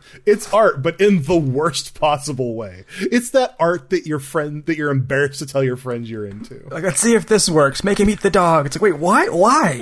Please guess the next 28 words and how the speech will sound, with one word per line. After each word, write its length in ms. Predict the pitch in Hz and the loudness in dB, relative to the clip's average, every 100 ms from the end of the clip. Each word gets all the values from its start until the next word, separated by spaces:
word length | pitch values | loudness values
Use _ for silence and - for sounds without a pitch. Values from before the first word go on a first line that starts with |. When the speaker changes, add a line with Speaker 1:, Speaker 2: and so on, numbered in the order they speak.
| - | -2
Speaker 2:
<laughs> 100 | 156 | 2
Like 180 | 185 131 131 | 2 2 0
Speaker 1:
Yeah, 160 | 117 - 135 - | -2 -4 -8 -6
yeah. 120 | 135 113 - - - 220 | -6 -6 -12 -16 -14 -10
Uh, 420 | 226 185 135 131 - - - - - - - | -8 -4 -4 -4 -10 -14 -14 -14 -16 -18 -10
the 80 | 147 | -2
dog's 260 | 160 165 170 | 2 2 0
name 140 | 151 | -2
was 120 | 139 | -2
Pepper, 520 | 135 160 147 127 120 143 | -2 -2 -2 -6 -8 -10
and 100 | 139 | -8
it 60 | |
was 140 | 135 135 | -8 -6
a 40 | |
very 160 | 151 139 | -4 -4
peppery 400 | 147 135 127 123 | -4 -4 -8 -8
dish. 400 | 135 - - - _ | -12 -12 -14 -18 _
It's 120 | _ _ _ - | _ _ _ -2
Speaker 2:
Oh. 280 | 214 196 185 | 0 2 0
Speaker 1:
very, 220 | 165 190 | 0 -2
it's 320 | 139 - - | -4 -10 -4
very, 260 | 220 208 190 | 0 2 4
Speaker 2:
Oh, 200 | 254 262 | 6 6
Speaker 1:
very 160 | 220 | 4
bad. 180 | - 120 | 2 2
Speaker 2:
oh. 360 | 440 381 349 392 | 4 2 -2 -4
<laughs> 380 | - - 151 104 | 2 2 2 -2
That's 220 | 151 - | -6 -8